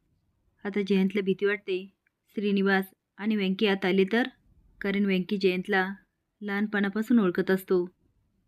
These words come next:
आणि त्याला माहीत असतं की जयंत खूप सरकेट आहे आणि याचीच भीती जयंतला वाटत असते, म्हणून त्याला वेंकीचा कायम राग येतो. श्रीनिवास आणि वेंकीला कुठेही दार दिसत नाही.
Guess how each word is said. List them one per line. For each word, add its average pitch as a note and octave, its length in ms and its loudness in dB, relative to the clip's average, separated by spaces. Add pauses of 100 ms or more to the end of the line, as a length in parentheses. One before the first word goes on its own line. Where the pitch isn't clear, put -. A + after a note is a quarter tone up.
आणि G3+ 140 -2
त्याला G3 220 0
माहीत F#3+ 260 0
असतं G3 340 -2 (720)
की A3+ 140 -6
जयंत G3 280 4
खूप A#3+ 160 -6
सरकेट F#3 440 2
आहे F3+ 160 4 (760)
आणि F#3+ 160 0
याचीच F#3+ 320 0
भीती G3+ 300 0 (680)
जयंतला G#3+ 320 0
वाटत F#3+ 320 0
असते, F#3+ 260 2 (800)
म्हणून G#3 200 0
त्याला G#3 200 2
वेंकीचा G3 540 0 (380)
कायम A3 280 0
राग F#3 240 2
येतो. F3+ 280 4 (920)
श्रीनिवास G3 560 2
आणि G#3 140 4
वेंकीला F#3+ 520 2 (380)
कुठेही B3 280 -4
दार G3 220 2
दिसत F#3+ 380 0
नाही. F3 260 2